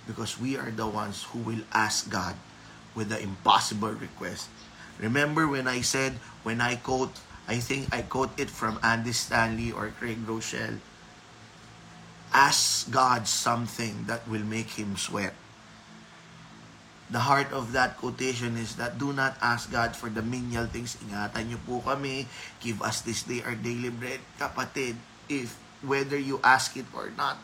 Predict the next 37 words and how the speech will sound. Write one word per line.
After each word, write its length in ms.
God 320
will 240
do 240
it. 160
Ask 340
God 400
for 160
something 480
like 240
that. 160
"Lord, 240
patigilin 560
mo 80
yung 240
araw 480
sa 160
pagbaba 560
kasi 240
meron 400
pa 220
akong 180
gagawin. 540
Lord, 380
let 320
me 80
be 320
like 320
this 240
so 80
that 240
I 160
can 240
do 240
this," 160
something 560
like 240
that. 240